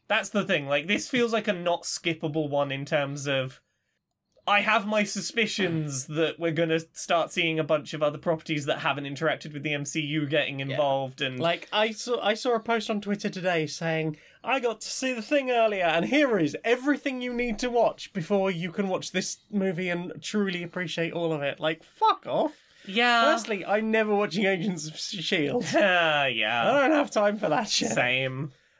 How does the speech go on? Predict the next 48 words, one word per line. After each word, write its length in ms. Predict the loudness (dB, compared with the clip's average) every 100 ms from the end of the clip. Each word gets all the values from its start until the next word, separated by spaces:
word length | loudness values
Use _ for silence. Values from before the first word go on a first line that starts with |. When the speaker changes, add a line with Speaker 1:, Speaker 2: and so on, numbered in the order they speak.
| -6
Speaker 2:
Um, 480 | 0 2 2 -2 -8 -2
I 140 | -2
don't, 360 | 0 -2 -2 -4
you 120 | -2
know, 160 | 0 2
I 80 | 2
don't 180 | 0
care 120 | 0 2
about 220 | 0 0
that. 240 | -2 -4 -8 -20 -6
I'm 280 | -4 -2 0
not 180 | 0 0
gonna 200 | 0 2
be 100 | 4
able 160 | 4 2
to 60 |
watch 580 | 0 0 -2 -4 -4 -6 -2
all 260 | 0 0 0
of 260 | -2 -4 -4
the 220 | -4 -4
final 560 | -8 -4 -2 0 -2 -4
series 560 | -2 -4 -2 0 0 0
of 280 | -2 -6 -6
the 180 | -2
original 420 | 0 -2 -2 -4 0
X-Men 500 | -2 -2 -2 -2 0
nineties 460 | 0 0 0 -4 -2
cartoon. 800 | 0 0 0 0 0 0 -2 -4
Speaker 1:
<gasps> 60 | -4
What? 520 | 0 2 2 2 -2
That's 400 | -2 0 0 -4
going 400 | 0 4 4 2 0
to 100 | 2
be 140 | 2
relevant? 520 | 4 4 4 2 0 0
Speaker 2:
Apparently. 840 | -2 0 0 0 0 -2 -2 -4 -6 -8
Speaker 1:
I, 100 | -8 -12 -4
Speaker 2:
Um, 440 | 0 0 0 -2
Speaker 1:
I 140 | 0 2
mean, 200 | 0 0
that 200 | -2 0
doesn't 400 | -4 -4 -10 -12
surprise 340 | -2 -2 0
me, 80 | 0
given 160 | 0 0
the 40 |
certain 500 | 0 2 4 4 4
Speaker 2:
Inhumans, 240 | 2 -2